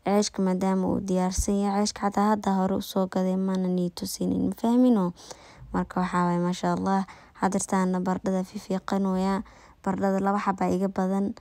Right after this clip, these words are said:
ani lee rabo, ma fahmino? Qof kale inta meel cun rabo, ani lee cuni rabo. Marka, waxaa waaye, waa isboobsiin weeyaa. Ee, inteeda kale, inta ani cashada banaanka inaa ka soo gato ma jecli.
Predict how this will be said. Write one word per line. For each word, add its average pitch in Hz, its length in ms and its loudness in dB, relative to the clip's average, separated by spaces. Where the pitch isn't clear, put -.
ani 202 240 0
lee 190 240 0
rabo, 185 220 0
ma 196 100 -4
fahmino? 190 400 0
Qof - 260 -8
kale 202 260 0
inta 196 200 -4
meel 185 240 0
cun 196 240 -2
rabo, 185 160 -2
ani 208 220 6
lee 190 180 4
cuni 185 320 2
rabo. 202 280 0
Marka, - 240 -8
waxaa 185 280 4
waaye, 175 680 2
waa 185 100 0
isboobsiin 196 840 0
weeyaa. 180 460 0
Ee, 190 160 2
inteeda 208 320 4
kale, 202 260 -2
inta 196 200 -2
ani 190 180 0
cashada 202 360 -2
banaanka 196 520 0
inaa 190 180 0
ka - 100 -14
soo - 200 -4
gato - 260 -10
ma 190 140 0
jecli. 185 560 -4